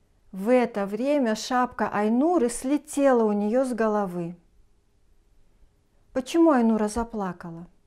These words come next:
Наверно, Айнура искала свою шапку, но не нашла. Тогда она заплакала. Жалко, а ведь история так весело начиналась.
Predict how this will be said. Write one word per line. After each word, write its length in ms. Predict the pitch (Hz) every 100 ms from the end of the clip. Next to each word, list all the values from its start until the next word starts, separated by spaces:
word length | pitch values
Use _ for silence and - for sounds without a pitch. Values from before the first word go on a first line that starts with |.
| _ _ _ - _ _ _ _ _ - _
Наверно, 640 | 208 202 214 285 294 220 -
Айнура 440 | 202 220 269 254
искала 500 | 233 - 226 220 214
свою 400 | 202 196 180 180
шапку, 580 | - - 165 - - 170 _ - _ -
но 120 | 285
не 160 | 339 285
нашла. 580 | 202 185 - 170 165 170 _ _ _ _ _ _
Тогда 380 | 226 220 254 320
она 200 | 220 220
заплакала. 760 | 220 175 - 175 170 - 180 180 _ _ _ _ _ _ _ _ _ _ _ _ - _ _ _ _
Жалко, 720 | 208 202 220 208 202 - 165 190 _ _ - -
а 140 | -
ведь 240 | 226 247 269
история 520 | 254 - 262 226 190
так 360 | 185 381 415 403
весело 540 | 247 247 240 208 190
начиналась. 880 | 190 185 - 190 180 175 165 180 -